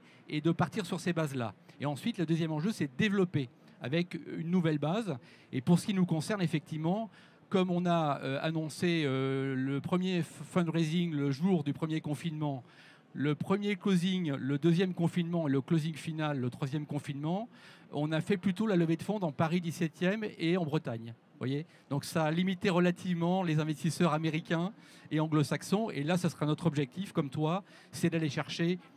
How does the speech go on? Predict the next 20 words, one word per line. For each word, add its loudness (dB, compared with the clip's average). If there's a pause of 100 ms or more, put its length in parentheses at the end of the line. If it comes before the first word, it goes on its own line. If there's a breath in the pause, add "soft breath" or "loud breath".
(120)
une, -2
euh, 2
je 0
dirais, 0
un -2
objectif. -4
On -4
a -2
quarante 0
pour -4
cent -6
à -2
peu 0
près, 0 (380 loud breath)
euh, 0
d'investisseurs -2
internationaux. -4 (420 loud breath)
Alors -2
la 2
recette, 2